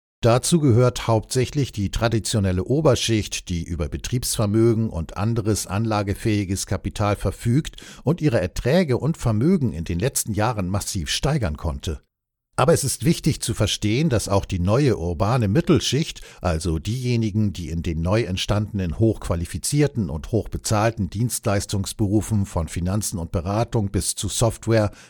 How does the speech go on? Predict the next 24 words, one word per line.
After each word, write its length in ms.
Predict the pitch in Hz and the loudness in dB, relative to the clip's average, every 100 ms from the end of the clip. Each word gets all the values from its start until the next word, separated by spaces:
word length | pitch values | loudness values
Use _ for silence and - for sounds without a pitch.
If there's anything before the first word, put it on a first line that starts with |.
| - | -2
Werbung 420 | 101 110 113 110 | 0 2 2 0
und 240 | 87 78 | -2 -4
Medien 400 | 107 139 104 98 | -2 0 0 0
arbeiten, 560 | 95 104 95 98 - 131 - - - | 0 0 2 0 0 -4 -4 -8 -4
in 120 | 151 | 0
einem 220 | 143 143 | 0 0
gewissen 420 | 123 110 - 139 | 2 2 2 2
Rahmen 420 | 117 98 98 110 | 2 2 2 0
zu 140 | - 127 | 0 -2
den 160 | 120 | 0
Gewinnern 400 | 123 98 85 80 | 0 0 0 0
gehören. 520 | 95 95 113 76 67 - _ _ _ _ _ _ - | 0 2 4 2 -4 -14 _ _ _ _ _ _ 0
Die 80 | |
meisten 400 | 117 175 196 - | 2 4 4 0
dieser 300 | 107 170 165 | 0 2 4
Jobs 400 | 113 135 180 - | 4 4 4 4
sind 220 | - 101 90 | 0 0 -2
im 100 | - | -2
Umfeld 460 | 123 110 104 92 | -2 0 0 0
großer, 500 | - 113 143 - 92 | 2 4 4 2 0
international 800 | 104 135 113 107 101 110 95 90 | 0 0 0 0 0 0 0 0
aufgestellter 720 | 92 110 - - 113 101 104 | 0 0 0 -2 0 0 0
Unternehmen 580 | 92 95 87 95 131 120 | -2 -2 -2 0 0 -2
entstanden 720 | 80 92 - 104 117 - 131 | -2 -4 0 0 0 0 -2